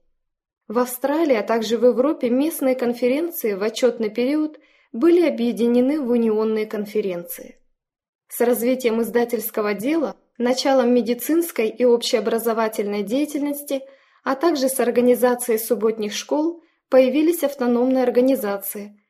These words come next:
чтобы опекать эти отрасли дела Божьего.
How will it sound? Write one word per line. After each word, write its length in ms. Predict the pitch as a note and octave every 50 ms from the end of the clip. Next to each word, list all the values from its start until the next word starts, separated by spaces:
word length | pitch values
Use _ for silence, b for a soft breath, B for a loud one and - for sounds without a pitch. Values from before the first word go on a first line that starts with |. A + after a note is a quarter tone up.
| _ _ _
чтобы 400 | - - - - C4 A3+ A3+ A3+
опекать 500 | A3 A3+ - A3+ A3+ C4+ C#4+ D#4 - - - -
эти 240 | C4 C4 B3+ B3
отрасли 540 | A3+ G#3+ A3+ A#3 A#3+ C4+ C#4 - - C4 C4+
дела 340 | G#3 F#3+ G3+ F#3+ G3 G#3+ A3
Божьего. 640 | G3 G3+ G#3 G3+ F#3 F#3+ F3+ F3+ F3 F3 - - _